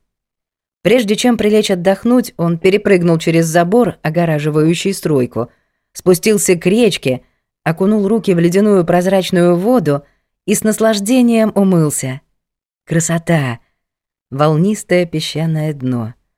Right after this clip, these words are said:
поросший осокой берег, редколесье дубов, орешник,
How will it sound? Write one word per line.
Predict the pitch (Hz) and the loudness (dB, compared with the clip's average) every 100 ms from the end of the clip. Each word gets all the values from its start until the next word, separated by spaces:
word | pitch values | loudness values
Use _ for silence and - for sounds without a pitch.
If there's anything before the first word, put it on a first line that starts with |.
| _ _ _ - | _ _ _ -2
поросший | 156 160 156 - 151 | 2 2 0 -2 -2
осокой | 156 147 151 139 | -2 -4 -4 -6
берег, | 131 147 123 110 _ _ _ _ _ | -6 -8 -8 -12 _ _ _ _ _
редколесье | 151 165 165 160 170 - 160 | -2 0 2 2 2 2 2
дубов, | 165 156 156 143 - | 2 2 0 -2 -2
орешник, | 160 165 185 170 143 147 147 | 0 0 2 0 0 -4 -6